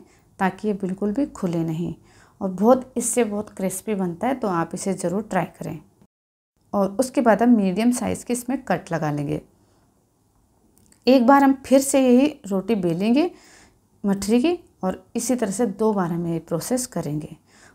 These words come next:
उसके बाद एक एक लोई लेके हम इस तरह से फिर से बेलेंगे। इस तरह से जब बेलते हैं ना तो बहुत अच्छी लगती है। फिर से हमने इसकी रोटी बेली सारी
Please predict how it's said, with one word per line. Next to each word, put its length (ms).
उसके 240
बाद 200
एक 180
एक 140
लोई 220
लेके 280
हम 260
इस 140
तरह 160
से 160
फिर 220
से 180
बेलेंगे। 500
इस 180
तरह 140
से 180
जब 140
बेलते 300
हैं 80
ना 80
तो 140
बहुत 360
अच्छी 200
लगती 380
है। 200
फिर 100
से 180
हमने 160
इसकी 260
रोटी 300
बेली 340
सारी 360